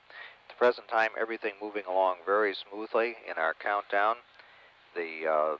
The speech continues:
booster test conductor has, uh, asked to calibrate the solid rocket motor pressure transducers. These are the instruments which are necessary to provide the information which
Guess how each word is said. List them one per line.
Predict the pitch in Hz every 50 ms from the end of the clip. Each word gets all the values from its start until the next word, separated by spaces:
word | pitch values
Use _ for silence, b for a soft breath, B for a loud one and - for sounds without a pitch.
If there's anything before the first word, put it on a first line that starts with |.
| - -
booster | 98 107 107 - - 101 98 92
test | - - 107 101 - -
conductor | - 98 - 98 98 - - - 110 110 107 101 98 -
has, | 92 85 82 80 80 - - -
uh, | 82 78 78 76 76 76 -
asked | - 90 87 87 - -
to | - -
calibrate | - - 101 95 95 92 - - 90 90 95 98 - -
the | 78 71 - -
solid | - 90 90 87 87 76 - 80
rocket | 87 87 92 - 90 - - 87
motor | 90 95 90 85 78
pressure | - - 104 101 101 - 95 87
transducers. | - - 98 92 87 82 - - - 95 98 101 - - 110 113 117 110 - B B B B B B B _ -
These | 104 110 107
are | 104 101 90
the | 92 92 95
instruments | 101 - - - 92 92 92 92 - -
which | - 85 - -
are | 80 78 80
necessary | 87 92 92 - 90 85 - 98 92 90 92 92 87 85 -
to | - 85
provide | - - - - 90 90 90 87
the | 87 90
information | 90 92 - - 85 85 90 90 92 95 - 90 85 85 82 -
which | 85 82 -